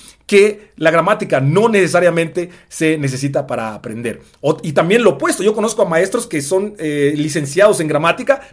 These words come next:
pero no saben hablar inglés. Entonces, eh, esto nos demuestra que no ne-, la gramática es útil, pero no es necesaria. Así que no te enfrasques en eso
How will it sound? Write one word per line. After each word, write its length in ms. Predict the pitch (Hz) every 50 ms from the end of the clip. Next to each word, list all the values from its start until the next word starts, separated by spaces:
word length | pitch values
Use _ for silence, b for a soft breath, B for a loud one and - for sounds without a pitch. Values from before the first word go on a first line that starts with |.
| B
pero 120 | - - 202
no 120 | 247 311
saben 260 | - 302 285 277 240
hablar 220 | 214 196 190 180 175
inglés. 420 | 160 156 151 147 110 104 - B B B B B B
Entonces, 580 | 151 139 135 262 285 262 - 185 202 202 202 B B B B B -
eh, 260 | 160 160 160 165 180 175
esto 220 | 190 185 - -
nos 220 | 233 226 208 - 151
demuestra 540 | 156 165 170 165 156 156 151 - 208 208 -
que 260 | - 180 214 208 - -
no 240 | 139 131 135 170 185
ne-, 240 | 180 170 156 156 151 143 143
la 240 | 156 143 139 139
gramática 640 | 131 139 143 147 185 190 - - - 165 147 127 - - -
es 160 | 127 - -
útil, 440 | - 139 139 139 208 208 214 - - _ _ _
pero 200 | - 123 120 117
no 120 | 117 120
es 120 | 117 -
necesaria. 420 | 123 101 104 98 - - 92 92 92
Así 140 | - - 135
que 100 | 156 147
no 80 | 160
te 80 | - 160
enfrasques 540 | 135 135 - 147 147 156 151 - - 160 175
en 100 | 170 147
eso 300 | 135 131 135 202 202